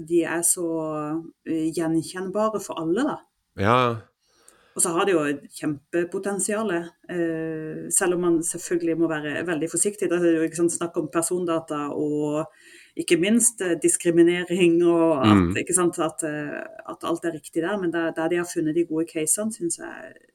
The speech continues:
Speaker 1: synes jeg er veldig bra.
Speaker 2: Den, den med beinbrudd virker jo som et veldig bra case å ta utgangspunkt i, fordi at for det første så ser jeg for meg at mengdetreningen er så enorm at den kjenner igjen en sånn mikrofraktur, eh, på en måte som en, en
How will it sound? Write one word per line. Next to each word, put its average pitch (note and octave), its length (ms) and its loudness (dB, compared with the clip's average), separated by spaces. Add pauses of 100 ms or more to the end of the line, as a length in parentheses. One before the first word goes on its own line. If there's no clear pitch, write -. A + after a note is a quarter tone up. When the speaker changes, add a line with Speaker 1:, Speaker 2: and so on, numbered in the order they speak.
(220)
Speaker 1:
synes - 440 -6
jeg - 1120 -18
er D#3+ 60 -6
veldig D3 420 -8
bra. F3 380 -8 (680)
Speaker 2:
Den, D3+ 260 2
den E3+ 120 2
med F3 140 0
beinbrudd C#3+ 420 2
virker C#3 280 -4
jo - 20 -8
som C#3+ 140 -4
et C#3+ 80 -2
veldig A#2+ 240 -2 (180)
bra G2 280 8
case F#2+ 400 2
å G#2 120 0
ta A#2 160 6
utgangspunkt F#2 680 -2
i, F#2+ 200 2
fordi F#2+ 380 0
at - 180 -2
for A2+ 140 0
det - 40 -10
første A2+ 280 2
så A2+ 120 -4
ser G#2+ 200 2
jeg - 40 -4
for F#2 120 2
meg F#2 80 -6
at A2+ 60 4 (160)
mengdetreningen F#2 400 4
er F#2+ 40 2
så G2 160 0
enorm F#2 500 4
at - 120 -2
den G#2+ 100 0
kjenner E2 480 0
igjen E2 240 4
en F#2 80 2
sånn F2+ 240 -2
mikrofraktur, F2 920 -4 (500)
eh, F#2 360 4
på G#2+ 200 0
en G2 80 4
måte F#2 320 2
som F#2 160 -6
en, F#2+ 280 0
en F#2+ 320 0